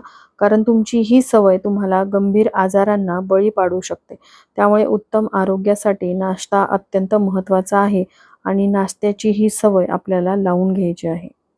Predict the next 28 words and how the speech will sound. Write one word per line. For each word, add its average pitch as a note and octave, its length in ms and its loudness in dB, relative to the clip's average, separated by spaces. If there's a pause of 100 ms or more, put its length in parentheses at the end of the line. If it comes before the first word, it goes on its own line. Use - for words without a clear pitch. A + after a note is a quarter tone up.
(260)
त्यानंतरची B3+ 680 2
अतिशय A3 360 -4
महत्त्वाची G#3 560 -6
सवय G#3 360 -2
जी F#3 100 -4
आपल्याला F#3+ 400 -2
लावून F#3+ 340 -2
घ्यायची G3 420 -8
आहे, F#3+ 320 -6
ती G3+ 180 -12
म्हणजे F3 340 -6
स्वच्छतेची. F3+ 680 -8 (460)
आपल्या B3+ 260 2
सगळ्यांनाच B3+ 560 0
नेहमी G#3+ 380 -4
व्यवस्थित, F#3+ 720 -4
नीटनेटके G3+ 640 -4
आणि F3+ 200 -2
सुंदर G3 360 -2
पद्धतीने F#3+ 680 -2
ठेवलेले F3+ 580 -2
घर F3+ 340 0
आवडते. F3 460 -4 (440)
मात्र G#3+ 300 0
आपली G#3 440 -2
धावपळीची F#3 680 -2
जीवनशैली F3 760 -2
लक्षात F3 320 -6